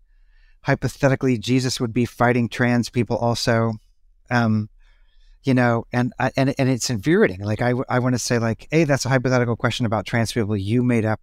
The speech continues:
to answer about Jesus." Like, what if I ask, if Jesus was your cellmate in a maximum security prison, would you tie his shoes or something? Like, it's totally hypothetical, but it just, it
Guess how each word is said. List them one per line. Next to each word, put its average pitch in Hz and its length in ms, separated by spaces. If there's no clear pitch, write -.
to - 120
answer 113 300
about 107 240
Jesus." 110 540
Like, 113 180
what 131 100
if 127 100
I 131 100
ask, - 280
if 104 120
Jesus 123 340
was 117 180
your 117 140
cellmate 127 500
in 113 100
a 113 60
maximum 120 380
security 143 320
prison, 113 420
would 120 160
you 120 260
tie 123 180
his 123 120
shoes 160 380
or 107 60
something? 101 280
Like, 110 140
it's - 140
totally 135 300
hypothetical, 107 560
but 123 120
it 123 60
just, - 260
it 131 120